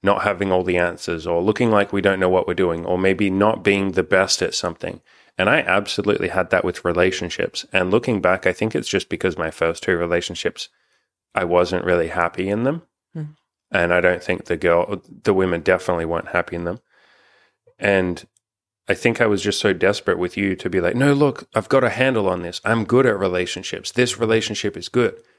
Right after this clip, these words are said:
Speaker 1: And to be clear, we've had an incredibly beautiful relationship. But I think it, you know, as I've embraced the idea that, yeah, hey, maybe I'm not that great at this aspect of the
Speaker 2: Mm.
Speaker 1: relationship,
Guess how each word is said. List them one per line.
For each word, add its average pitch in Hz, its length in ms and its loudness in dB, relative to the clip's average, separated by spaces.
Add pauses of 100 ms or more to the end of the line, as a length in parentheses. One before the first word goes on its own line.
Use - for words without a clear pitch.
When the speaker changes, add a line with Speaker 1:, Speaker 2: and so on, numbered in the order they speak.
(120)
Speaker 1:
And 90 380 0 (160)
to - 120 2
be 147 120 0
clear, 85 440 0 (320)
we've 120 140 -2
had 165 140 4
an 90 120 0
incredibly 92 440 -2
beautiful 92 380 -2
relationship. 85 760 -4 (340)
But 107 100 2
I 107 100 4
think 135 320 -2
it, - 200 -8 (140)
you 113 140 -2
know, 85 240 -6 (680)
as 107 280 0
I've 104 180 2
embraced 95 640 -2 (440)
the 98 180 0
idea 92 340 2
that, 87 300 0
yeah, 104 340 2
hey, 98 200 0
maybe 110 320 0
I'm 98 160 0
not 98 220 -2
that 90 200 0
great 92 280 0
at 95 200 -2
this 104 220 0
aspect 85 540 -6
of 85 160 -6
the 92 100 0
Speaker 2:
Mm. 82 60 -6
Speaker 1:
relationship, 87 760 -6